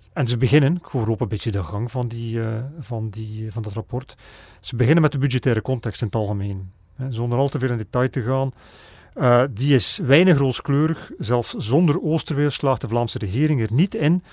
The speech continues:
om in twintig zevenentwintig een begrotingsoverschot te bereiken. Dat is wel in de media geweest. We moeten anderhalf miljoen euro besp-, euro besparen. Je hebt het nu juist, je hebt het juist gehad over de, over het onderwijs.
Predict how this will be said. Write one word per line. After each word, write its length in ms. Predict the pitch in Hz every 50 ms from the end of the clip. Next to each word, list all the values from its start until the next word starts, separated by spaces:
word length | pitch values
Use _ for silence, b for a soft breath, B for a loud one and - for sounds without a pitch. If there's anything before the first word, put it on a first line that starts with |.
| b b b b
om 140 | - 127 120
in 120 | 117 104
twintig 360 | - - 143 147 143 143 117
zevenentwintig 640 | 101 110 127 135 123 120 - - 131 110 - - - 294
een 120 | 233 123 104
begrotingsoverschot 1000 | 107 95 92 120 123 - 117 - - 190 131 107 104 - - - 110 - - -
te 80 | 107
bereiken. 440 | 85 101 95 104 120 139 - 185 175 B B B B B B B B B _ - -
Dat 120 | - 180
is 60 | 107 139
wel 160 | 170 180 165
in 60 | 151
de 60 | 135
media 320 | 120 117 151 165 160 156 127
geweest. 300 | 120 117 113 117 107 -
We 60 | 143
moeten 200 | 127 123 131 123
anderhalf 280 | 131 131 127 127 123
miljoen 200 | 113 123 117 113
euro 160 | 120 120 123 110
besp-, 260 | 95 - - - - 247
euro 300 | 170 127 113 113 120 110
besparen. 440 | 101 98 - - 123 127 160 170 170
Je 40 | 123
hebt 120 | 131 123
het 100 | 120 123
nu 120 | 135 120
juist, 160 | 110 123 123 -
je 60 | -
hebt 140 | 147 113 107
het 100 | - -
juist 180 | 156 - -
gehad 300 | - 110 - 127 - -
over 280 | 131 123 117 101 107 104
de, 300 | 101 113 107 113 127 139 190
over 160 | 151 107 117
het 100 | 98 -
onderwijs. 600 | 135 151 160 180 180 185 180 185 190 - -